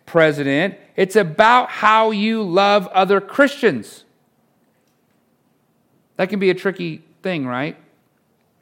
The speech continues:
Sometimes we say we love Jesus, but we don't love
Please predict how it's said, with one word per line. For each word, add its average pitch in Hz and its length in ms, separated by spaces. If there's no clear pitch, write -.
Sometimes 165 420
we 156 100
say 165 200
we 156 100
love 151 240
Jesus, 151 400
but 131 120
we 135 120
don't 143 380
love 143 300